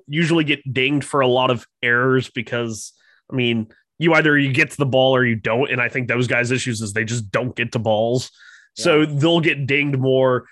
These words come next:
Speaker 1: less so in errors, but more so in the advanced metrics. But guys like Rhys Hoskins, like, Rhys Hoskins should be a D H.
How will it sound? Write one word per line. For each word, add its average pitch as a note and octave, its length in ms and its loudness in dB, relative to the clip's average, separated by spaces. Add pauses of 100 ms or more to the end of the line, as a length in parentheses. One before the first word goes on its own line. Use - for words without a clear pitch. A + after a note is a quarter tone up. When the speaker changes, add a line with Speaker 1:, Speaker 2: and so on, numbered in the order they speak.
(120)
Speaker 1:
less F3+ 240 2
so E3+ 180 2
in C#3+ 100 0
errors, C3 460 0
but A#2+ 160 -2
more C3 240 0
so C3 260 -2
in A#2+ 140 -4
the A#2 120 -2
advanced A2+ 380 -4
metrics. B2 400 -4 (320)
But D3+ 120 0
guys G#3+ 240 0
like D3 160 0
Rhys C3 280 2
Hoskins, A2 600 -6 (260)
like, C3+ 140 -2
Rhys A#3 240 4
Hoskins D3+ 580 0
should - 420 -2
be C3+ 120 4
a B2+ 80 2
D A#2+ 200 0
H. G2 300 -4